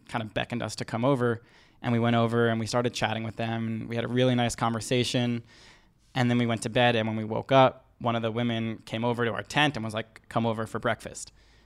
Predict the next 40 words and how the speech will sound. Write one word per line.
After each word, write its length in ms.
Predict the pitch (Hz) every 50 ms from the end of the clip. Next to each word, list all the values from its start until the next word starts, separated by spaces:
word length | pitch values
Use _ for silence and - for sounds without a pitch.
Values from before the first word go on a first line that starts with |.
| _ _
I'm 60 | - 123
like, 100 | 110 - -
"Okay." 300 | 160 - - 113 120 131 - - _ _ _ _ - - _ _
And 160 | - - 123 113
so 120 | - 127
we 100 | 117 117
went 180 | 117 123 131 123
over 440 | 123 120 117 123 123 120 120 - - - - - _
to 120 | - 127
her 40 | 113
house 160 | 110 113 107
for 80 | - 120
breakfast, 580 | 104 - 113 110 - - 123 113 107 - -
and, 280 | - 113 113 113 - - _
you 80 | - 113
know, 80 | -
she 160 | - - - 120
lives 240 | 113 110 110 120 - - - 131 -
dirt 200 | - 143 143 131
floors. 600 | - - 135 123 123 127 123 123 123 117 - - _ - _ _ _
There 60 | -
was, 100 | 117 107
like, 120 | 110 -
a, 240 | - - 69 76 - _
a 120 | - 64 -
pig 300 | _ - - 135 139 135
in 80 | 131
the 60 | 131 123
back, 480 | 113 120 117 117 113 110 - - - _ - - - - _ _
and 360 | - 123 120 117 113 113 110 110
she 120 | - - 123
makes 180 | 120 117 -
us 100 | 131 107
breakfast 460 | - - 135 127 - - 139 127 -
of 80 | - 117
just 160 | 117 113 -
coffee, 520 | - - 135 131 - - 139 127 123 117 - _ _ _ _ _ _ _ _ _ _ _ _
bread, 340 | 123 - 131 117 117 117 117
and 200 | - 113 113 107
butter. 260 | 107 104 - - -